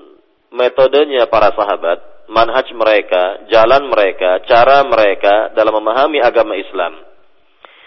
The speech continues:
Yang pertama misalnya, kita lihat contoh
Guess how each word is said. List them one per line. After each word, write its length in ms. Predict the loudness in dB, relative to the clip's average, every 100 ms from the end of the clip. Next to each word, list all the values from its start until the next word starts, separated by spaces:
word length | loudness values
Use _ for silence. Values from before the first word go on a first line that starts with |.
| -18 -4
Yang 160 | -2 0
pertama 380 | 2 2 2 -2
misalnya, 560 | 0 -2 -2 -6 -8 -12 -18 -20 -20 -20 -20 _ _ _ _ _ -2
kita 160 | 0
lihat 240 | 4 4 4
contoh 400 | 0 2 0